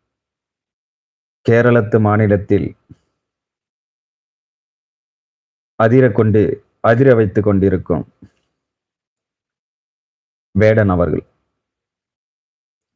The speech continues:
கிரண்தாஸ் முரளி அவருடைய பெயர். ஆனாலும்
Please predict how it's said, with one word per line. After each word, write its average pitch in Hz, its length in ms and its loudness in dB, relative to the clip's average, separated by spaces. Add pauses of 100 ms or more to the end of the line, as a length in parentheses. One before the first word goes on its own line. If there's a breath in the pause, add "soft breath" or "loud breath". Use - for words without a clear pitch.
(100)
கிரண்தாஸ் 123 540 2
முரளி 107 320 0 (240)
அவருடைய 98 420 0 (400)
பெயர். 95 320 0 (2750)
ஆனாலும் 127 520 2